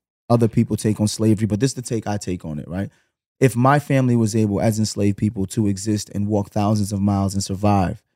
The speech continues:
and be able to create a family structure that is able to create my grandparents and then my parents and then me,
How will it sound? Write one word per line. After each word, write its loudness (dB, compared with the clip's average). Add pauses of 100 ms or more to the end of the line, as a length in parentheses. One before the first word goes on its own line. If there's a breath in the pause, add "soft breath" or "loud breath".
(480)
and 4
be 8
able 4
to -2 (180)
create 2 (200)
a -4
family -2
structure -4
that -2 (380)
is -4 (300)
able 2
to -6
create -2
my -2
grandparents -4
and -8
then -4
my -4
parents -4
and -4
then 0
me, 2